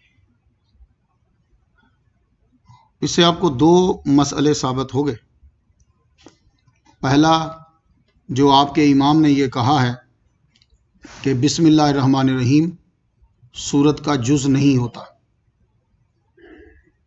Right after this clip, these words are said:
देखा आपके इमाम की कितनी नज़र है। तो इसलिए किसी मुल्क में छः महीने रहने के बाद बंदा अल्लामा नहीं बन जाता, को थोड़ी सी तहकीक भी करनी पड़ती है।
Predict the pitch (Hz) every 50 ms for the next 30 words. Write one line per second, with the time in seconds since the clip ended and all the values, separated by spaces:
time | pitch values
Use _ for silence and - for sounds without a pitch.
0 | _ _ - 127 127 120 147 156 156 156 156 - 160 151 147 139 139 147 156 147
1 | 160 156 127 139 135 139 147 156 151 143 139 131 143 135 123 123 117 _ _ _
2 | _ _ _ _ _ _ _ _ _ _ _ _ _ _ _ _ - _ _ _
3 | _ _ _ _ _ - _ _ _ _ - 127 156 151 143 170 175 175 175 180
4 | 180 180 180 180 180 - - - - - - - - _ - _ _ _ _ -
5 | - _ _ _ _ _ _ _ _ _ _ _ _ - 147 139 160 151 147 151
6 | 165 175 170 175 170 170 151 - - 147 156 156 165 151 143 143 151 151 147 147
7 | 156 165 160 151 160 147 143 147 143 135 127 135 135 139 143 139 131 131 135 143
8 | 151 160 175 165 151 135 131 131 127 120 - 131 - - _ _ _ _ _ _
9 | _ _ - - _ _ _ _ _ _ _ _ _ _ _ _ _ _ _ -
10 | - _ - 135 151 160 160 170 165 165 160 - 156 - - - 170 151 165 165
11 | 170 156 160 147 147 143 127 135 123 117 120 123 113